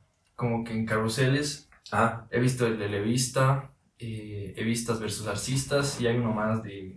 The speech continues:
Speaker 1: de la anterior, la anterior gestión estábamos mejor.
Speaker 2: Sí.
Speaker 1: Y hubo, igual he visto uno de tus videos contra el José Ormachea,
Speaker 2: <laughs>
Speaker 1: que se ha hecho medio viral, ¿no?
Speaker 2: <laughs> Sí.
Speaker 1: ¿Qué,
Speaker 2: Sí.
Speaker 1: qué te provoca escuchar a la oposición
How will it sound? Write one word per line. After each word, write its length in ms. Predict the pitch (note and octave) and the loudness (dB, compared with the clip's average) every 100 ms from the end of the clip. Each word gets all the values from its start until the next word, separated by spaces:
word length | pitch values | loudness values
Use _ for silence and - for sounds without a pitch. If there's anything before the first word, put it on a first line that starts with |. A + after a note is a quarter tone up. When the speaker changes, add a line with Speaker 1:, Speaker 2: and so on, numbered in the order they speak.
| - _ - | -18 _ -16
Speaker 1:
de 60 | |
la 140 | - G#2 | -10 -8
anterior, 380 | G#2+ A2+ A#2 A2+ | -6 0 0 0
la 60 | A2+ | -4
anterior 240 | A2+ A#2+ | -2 -2
gestión 300 | B2 - A#2+ | -2 -4 -4
estábamos 420 | A2+ A#2 G#2+ G#2 | -4 -4 -4 -6
mejor. 500 | F#2+ F#2 A2+ C3 - - _ _ - | -8 -6 -4 -4 -8 -18 _ _ -6
Speaker 2:
Sí. 380 | - G#2+ G#2+ - | 0 0 0 0
Speaker 1:
Y 140 | B2+ | 6
hubo, 260 | C3+ C3+ C3+ | 6 6 6
igual 260 | B2+ B2+ | 4 6
he 40 | B2 | 4
visto 240 | A#2+ B2 | 2 0
uno 180 | A#2+ G#2+ | 2 0
de 80 | F#2 | -2
tus 180 | A2 | -6
videos 720 | G2+ G#2 A2+ G#2+ G#2+ - - _ _ | -6 -2 0 0 -2 -6 -10 _ _
contra 580 | - G#2 F#2 F#2+ F#2 F2+ | -8 -8 -6 -4 -4 -6
el 100 | G2 | -8
José 600 | - C3 B2 G2 - - _ _ _ _ | -2 0 0 -4 -10 -20 _ _ _ _
Ormachea, 640 | A#2+ A#2+ A2 A2 B2 A2+ - - G3+ | -2 0 0 2 2 2 -2 4 6
Speaker 2:
<laughs> 200 | F3 - | 8 8
Speaker 1:
que 40 | |
se 140 | C#3 C#3 | 8 6
ha 40 | |
hecho 160 | B2+ C3 | 6 6
medio 200 | B2 A#2 | 6 6
viral, 440 | B2 B2+ C3 C3+ A#2 | 6 6 8 6 4
¿no? 160 | C3 | 0
Speaker 2:
<laughs> 520 | D3 - D#3+ C3+ - - | -4 2 6 6 6 4
Sí. 180 | C3+ C3+ - - - - - - - _ _ | 4 4 2 -2 -10 -8 -6 -8 -10 _ _
Speaker 1:
¿Qué, 120 | D#3+ D#3 D3+ | 4 6 6
Speaker 2:
Sí. 40 | - - | 4 2
Speaker 1:
qué 60 | F3+ | 4
te 100 | F3+ | 6
provoca 460 | C#3 C#3+ D3 D3 C#3 | 6 6 6 6 6
escuchar 440 | C3+ B2+ C3+ C3 | 4 2 4 6
a 140 | C3+ B2+ | 8 6
la 480 | A#2+ A#2 B2+ - - | 4 0 -2 -6 0
oposición 1040 | C3+ B2+ B2+ B2 A#2 C3+ C3 C3+ C3 A2+ | 2 4 2 2 0 4 6 8 6 2